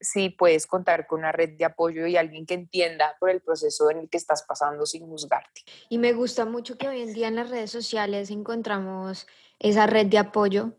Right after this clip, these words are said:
Speaker 2: Tal vez no necesariamente sean las personas más cercanas a nosotros, porque sé que abrirse y ser vulnerables y de pronto, pues, esas personas también tienen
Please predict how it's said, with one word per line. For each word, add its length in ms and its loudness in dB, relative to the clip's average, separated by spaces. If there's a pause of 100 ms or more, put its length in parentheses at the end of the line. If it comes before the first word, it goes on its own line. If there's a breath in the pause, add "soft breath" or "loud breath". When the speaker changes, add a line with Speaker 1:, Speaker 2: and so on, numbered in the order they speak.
(120)
Speaker 2:
Tal 200 -2
vez 240 4
no 180 2
necesariamente 880 -2
sean 720 -2
las 180 -6
personas 360 -6
más 200 -8
cercanas 400 -4
a 60 -2
nosotros, 760 -2
porque 400 -2 (280 loud breath)
sé 200 0
que 320 4
abrirse 880 0
y 260 -2 (460 loud breath)
ser 220 2
vulnerables 1040 0
y 80 2
de 80 2
pronto, 420 -2
pues, 160 0
esas 240 -4
personas 420 -2
también 300 0
tienen 440 -2